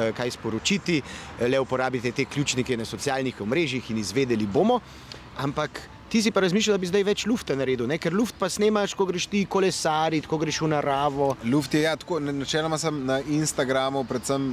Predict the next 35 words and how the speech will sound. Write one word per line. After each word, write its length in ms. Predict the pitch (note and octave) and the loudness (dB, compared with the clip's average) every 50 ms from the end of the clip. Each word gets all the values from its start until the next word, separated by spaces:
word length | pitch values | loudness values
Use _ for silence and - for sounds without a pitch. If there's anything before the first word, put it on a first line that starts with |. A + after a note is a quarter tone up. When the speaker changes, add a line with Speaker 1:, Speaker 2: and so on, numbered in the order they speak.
| A2+ - | -4 -2
Speaker 2:
sepke, 840 | - - - - - - - C#3+ D3+ D3+ - - - - D#3 C#3+ C3+ | 0 0 2 2 2 0 2 2 0 0 -2 -6 -6 -2 0 0 0
eh, 380 | C3 - - - - A2+ A2+ A2+ A2+ A2+ A2+ A2 A2 G#2+ G#2 G2+ - | -2 -4 -8 -14 -6 -2 0 2 4 4 4 4 2 2 0 -2 0
postov, 440 | - C3 C3 C3+ B2+ - C#3+ B2+ | 0 0 0 0 0 0 -2 -2
ko 100 | - C3 | -2 -2
sem 180 | B2 - C#3 B2+ | -2 -2 -2 0
šel, 360 | - - D3 C#3 C3+ B2+ A2+ | 0 2 2 2 2 2 0
eh, 480 | G2+ - - - - - A#2+ A2 G#2+ G2+ | -2 -6 -12 -14 -12 -10 -6 -4 -4 -2
kolesarit. 520 | - B2+ B2+ A#2+ - - B2+ B2 A2 - - - - - - - - - | 0 0 2 2 2 2 2 0 -2 -4 -8 -16 -18 -18 -18 -16 -10 -4
Neka, 280 | C3 C3+ C3 D#3 D#3 | -2 -2 0 2 2
eh, 540 | D3+ C#3+ C#3 C3+ C#3 C3+ C3+ C3+ C3+ C3 A#2+ - - - - - | 2 2 2 2 2 4 4 4 4 2 2 0 -4 -14 -14 -8
plan 300 | - D#3+ D#3+ E3 F3 F3+ | -2 0 0 2 2 2
je 80 | F#3+ F3+ | 0 2
bil, 220 | F3 F3 E3+ E3 - - - | 4 4 2 2 0 -4 -8
a 100 | - C3 | -4 -2
mi 120 | C#3 D#3 D3+ | 0 0 2
bo 180 | D#3+ F#3 G3+ G3 | 4 4 4 4
stokrat 600 | F3+ - - - F#3+ F#3 E3 - F3 D#3+ - D3+ | 2 0 0 2 0 2 2 2 2 2 2 2
ratalo 420 | C#3+ C#3 C#3+ C#3+ D#3 D3+ D3 C#3+ | 2 2 2 2 0 2 2 2
lani 320 | C3+ C3 C3+ C#3 C#3 C#3+ | 2 2 0 -2 -4 -4
iti 100 | C#3+ C3+ - | -6 -6 -4
na 120 | C#3 C3 | -6 -6
kolo. 320 | - - B2+ A#2+ A#2+ A2 G2 - - - - - - - - - - - - - - - - - - - - - | -4 -4 -2 -2 -2 -2 -2 -4 -8 -12 -14 -14 -14 -12 -12 -12 -12 -12 -12 -10 -10 -10 -10 -12 -10 -10 -10 -6
Speaker 1:
Aha, 180 | - - G#3 | -4 -2 -2
a 120 | F3 C3+ C#3 | 0 -2 -2
ti 120 | - F3+ | 0 2
je 80 | G#3 A3+ | 2 2
ratalo 300 | A3 F3+ - D#3+ C#3+ C3 | 2 0 0 -2 -4 -4
stokrat 380 | - - D3+ C#3 - C3 A#2+ | -2 -2 -4 -2 -2 -2 0
iti 100 | D3+ D#3 | 2 4
Speaker 2:
Ja, 100 | F3+ F#3+ F#3+ | 4 4 2
Speaker 1:
na 100 | E3+ C3+ | 0 -2
kolo? 160 | A2+ A2+ C3+ | -4 -2 0
Speaker 2:
je, 200 | D#3 E3 D#3 D3 | 2 2 2 2
prav 220 | - E3+ F3+ F3 E3 | 2 2 2 2 2
stokrat. 560 | - - - - - E3+ D#3+ D3 C#3+ C3 A#2+ | 0 -2 -2 0 2 0 0 2 2 0 0